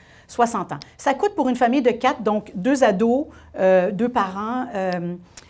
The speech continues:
euh, ça coûte environ, euh, deux cent trente dollars par semaine pour se nourrir sainement avec le minimum pour être en bonne santé. Ce que ça veut dire, donc, euh, trente-deux dollars par jour pour une famille.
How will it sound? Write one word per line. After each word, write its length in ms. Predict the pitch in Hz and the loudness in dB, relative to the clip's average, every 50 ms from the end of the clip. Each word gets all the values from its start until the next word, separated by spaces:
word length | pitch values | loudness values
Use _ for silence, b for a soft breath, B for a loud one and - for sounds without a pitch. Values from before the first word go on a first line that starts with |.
| B B B B - | B B B B -8
euh, 460 | 190 185 180 180 175 175 175 180 - - - - - - _ - | -4 -4 -2 -2 -2 -2 -4 -4 -6 -8 -10 -12 -16 -20 _ -10
ça 180 | - - 240 220 | -4 -2 -2 0
coûte 180 | - 311 302 - - | 0 -2 -4 -4 -6
environ, 560 | 220 220 196 190 220 208 - 226 240 262 285 - 190 | -6 -4 -4 -2 -2 -2 0 0 0 0 -2 -2 -2
euh, 120 | 190 180 | -4 -4
deux 140 | 170 202 247 | -2 -4 -4
cent 160 | 247 285 269 | -4 -4 -4
trente 160 | - 240 226 | -4 -4 -4
dollars 240 | 214 196 208 220 214 | -2 -2 -4 -4 -4
par 160 | - 214 - | -6 -8 -8
semaine 640 | - - - 220 214 190 180 180 214 262 269 233 - B B B B - | -6 -4 -4 -2 -2 0 -2 -2 -2 -2 -4 -4 -6 B B B B -2
pour 180 | 262 254 247 | -2 0 0
se 120 | 240 - 254 | 2 2 2
nourrir 480 | 226 220 226 214 208 254 269 302 294 | 4 4 2 0 0 0 0 0 -2
sainement 480 | - - - 226 214 202 208 240 269 - - - | -2 -2 0 0 0 0 -2 -2 -4 -6 -6 -4
avec 280 | - 190 185 247 247 - | -2 2 4 4 4 4
le 160 | 233 220 220 | 4 2 4
minimum 760 | 233 240 269 311 359 403 370 330 277 254 247 247 262 269 269 262 | 6 8 8 8 8 8 8 6 6 6 6 4 4 2 2 0
pour 180 | - 226 196 | -2 -4 -4
être 140 | 226 233 226 | -6 -6 -6
en 100 | 196 175 | -6 -4
bonne 160 | 175 185 185 | -4 -4 -4
santé. 320 | 180 - 156 147 - - - - B B B B B B B B | -4 -6 -8 -8 -8 -12 -16 -18 B B B B B B B B
Ce 120 | B - - | B -8 -2
que 160 | - 415 415 | 0 0 2
ça 180 | - 370 330 262 | 4 4 4 4
veut 160 | 240 226 190 | 4 0 -2
dire, 360 | 156 170 185 180 190 175 - - - - b b b b b b b | -4 -4 -6 -6 -6 -8 -10 -14 -20 -20 b b b b b b b
donc, 360 | 196 196 202 196 - - - - 214 | -6 -6 -6 -6 -8 -14 -18 -12 -10
euh, 80 | 180 175 | -10 -8
trente-deux 320 | 180 - 214 214 220 233 | -6 -4 -4 -2 -2 -2
dollars 320 | 214 202 180 185 208 196 - | -2 0 0 -2 -2 -4 -4
par 220 | - 170 160 165 | -6 -6 -6 -6
jour 260 | 151 170 180 196 196 | -6 -6 -4 -6 -6
pour 160 | - 185 165 | -6 -10 -10
une 80 | 170 160 | -10 -10
famille. 240 | - 151 139 139 | -10 -10 -10 -10